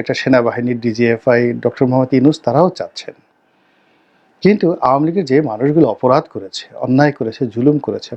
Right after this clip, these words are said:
পাপ করেছে, দুর্নীতি করেছে, তাদেরকে আসলে সমাজ গ্রহণ করছে না এখন পর্যন্ত, এবং ক্রমশ তাদের প্রতি মানুষ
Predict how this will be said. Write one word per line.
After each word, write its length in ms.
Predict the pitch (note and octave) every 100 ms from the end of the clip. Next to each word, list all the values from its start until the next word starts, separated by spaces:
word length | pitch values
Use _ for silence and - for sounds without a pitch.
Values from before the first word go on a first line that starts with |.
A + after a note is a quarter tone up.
| -
পাপ 160 | C3+ C#3 -
করেছে, 320 | G#2+ G#2 A#2+ A2+
দুর্নীতি 340 | D#3 F3+ E3 -
করেছে, 320 | G2+ - G3 - _ _ _ _ _ -
তাদেরকে 600 | D3 E3 G#3+ A3 D#3 A2+
আসলে 260 | G#2+ C3 F3 F4+ -
সমাজ 600 | - - C3 C#3 E3 F3+ - - -
গ্রহণ 220 | C3+ B2+ A2+
করছে 240 | G2+ - -
না 60 |
এখন 220 | F#2+ - A2+
পর্যন্ত, 360 | A2 - - _ - _ _ _ _ _ _ _ _ _ _ -
এবং 100 | E3 D#3+
ক্রমশ 280 | F#3 A#3 -
তাদের 280 | - C3 C3
প্রতি 280 | B2+ C3+ - G3
মানুষ 300 | A2+ B2+